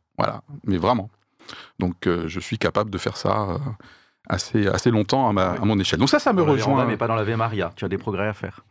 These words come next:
Speaker 1: Oui, euh, alors je suis pas catholique, je crois, mais je, oui. <laughs> Ok, bien, je vais, je vais me confesser.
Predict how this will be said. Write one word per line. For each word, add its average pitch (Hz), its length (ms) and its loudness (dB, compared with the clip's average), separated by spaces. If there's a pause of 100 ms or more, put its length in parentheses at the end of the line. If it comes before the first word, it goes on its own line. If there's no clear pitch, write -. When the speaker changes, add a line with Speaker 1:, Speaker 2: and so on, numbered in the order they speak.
(100)
Speaker 1:
Oui, 110 220 2
euh, 95 120 2 (100)
alors 92 140 4
je 101 120 0
suis - 160 -2
pas 120 160 2
catholique, 101 420 -2
je 90 120 -4
crois, 92 220 0
mais 98 220 4
je, 123 120 2
oui. 120 220 4 (540)
<laughs> - 540 -8
Ok, 104 280 0
bien, 113 140 4
je 180 140 2
vais, 170 180 4
je 131 80 -4
vais 139 80 4
me 131 80 4
confesser. 135 500 0